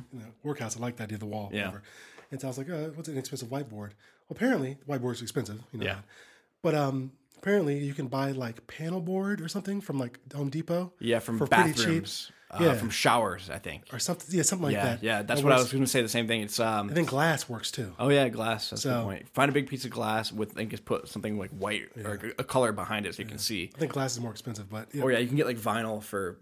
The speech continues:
Speaker 2: bathroom something or others.
Speaker 1: Yeah.
Speaker 2: Yeah, I should have done that instead of this whiteboard,
Speaker 1: Yeah, 'cause that,
Speaker 2: but
Speaker 1: you know, that, something that size is pretty expensive. More,
Speaker 2: Mm-hmm.
Speaker 1: more than
Speaker 2: This was twenty bucks.
Speaker 1: Oh, really?
Speaker 2: I
Speaker 1: Okay.
Speaker 2: think, yeah.
Speaker 1: Yeah.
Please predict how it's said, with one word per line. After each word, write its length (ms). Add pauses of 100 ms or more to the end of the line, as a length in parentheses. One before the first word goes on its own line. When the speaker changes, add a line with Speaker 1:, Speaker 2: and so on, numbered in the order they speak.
Speaker 2:
bathroom 540 (180)
something 320
or 60
others. 440
Speaker 1:
Yeah. 40 (360)
Speaker 2:
Yeah, 180
I 40
should 140
have 100
done 140
that 260
instead 240
of 120
this 180
whiteboard, 240
Speaker 1:
Yeah, 80
'cause 180
that, 460
Speaker 2:
but 80
Speaker 1:
you 160
know, 60
that, 300 (220)
something 240
that 180
size 280
is 120
pretty 220
expensive. 500 (240)
More, 140
Speaker 2:
Mm-hmm. 120
Speaker 1:
more 140
than 320 (220)
Speaker 2:
This 140
was 100
twenty 220
bucks. 320 (240)
Speaker 1:
Oh, 100
really? 220
Speaker 2:
I 60
Speaker 1:
Okay. 80
Speaker 2:
think, 240
yeah. 160 (240)
Speaker 1:
Yeah. 220